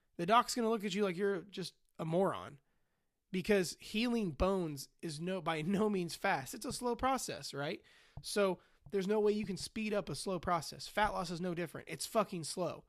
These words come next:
I had someone tonight, fat loss and muscle gain is both s-, slow. Like, I had somebody at the gym tonight,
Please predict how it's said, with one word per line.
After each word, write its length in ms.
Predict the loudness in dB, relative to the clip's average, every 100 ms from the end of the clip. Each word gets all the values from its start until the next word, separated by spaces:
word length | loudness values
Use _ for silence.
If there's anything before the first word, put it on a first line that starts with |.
| _ _ -20 -8
I 100 | 0
had 240 | 4 4
someone 300 | 0 -4 -4
tonight, 400 | -4 -4 -4 -6
fat 200 | -2 0
loss 180 | 2 0
and 180 | 0 0
muscle 260 | 0 -2 -4
gain 240 | -6 -8
is 140 | -8 -6
both 200 | -4 -6
s-, 120 | -10 -14
slow. 360 | -12 -10 -10 -14 -20 -10
Like, 160 | -6 -2
I 80 | 0
had 160 | 0
somebody 380 | 0 0 2 2
at 80 | 0
the 60 | -2
gym 200 | -2 -2
tonight, 400 | -2 -4 -4